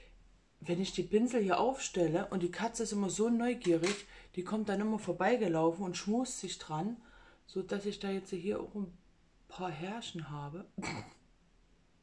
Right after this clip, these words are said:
Uiuiuiui, guck mal. Was denn hier? Was ist denn hier?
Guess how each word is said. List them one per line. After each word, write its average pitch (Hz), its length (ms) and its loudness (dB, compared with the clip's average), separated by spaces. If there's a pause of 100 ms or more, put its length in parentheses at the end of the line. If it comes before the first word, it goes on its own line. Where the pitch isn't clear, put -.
(4000)
Uiuiuiui, 165 840 -4
guck - 180 -20 (140)
mal. 160 180 -12 (4000)
Was - 160 -16
denn 127 120 -14
hier? 160 260 -10 (180)
Was - 160 -20
ist - 140 -20
denn 202 80 -8
hier? 208 200 -8